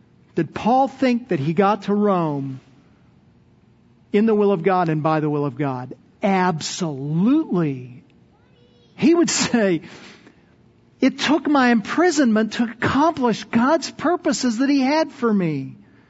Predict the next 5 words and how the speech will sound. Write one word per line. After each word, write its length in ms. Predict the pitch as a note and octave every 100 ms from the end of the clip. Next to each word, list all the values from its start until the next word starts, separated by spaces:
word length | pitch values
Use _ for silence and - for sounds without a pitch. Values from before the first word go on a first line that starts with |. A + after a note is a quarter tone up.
| _ _ _ _ _ _ _ _ _ _ _ _ _ _ _ _ _ _ _ _ _ _ _ _ _ _ _ _ -
This 160 | G#3
verse 300 | - G#3 F#3+
is 140 | F#3 E3
a 60 |
reminder 680 | E3+ F3 F3 G3+ G3 D3+ C#3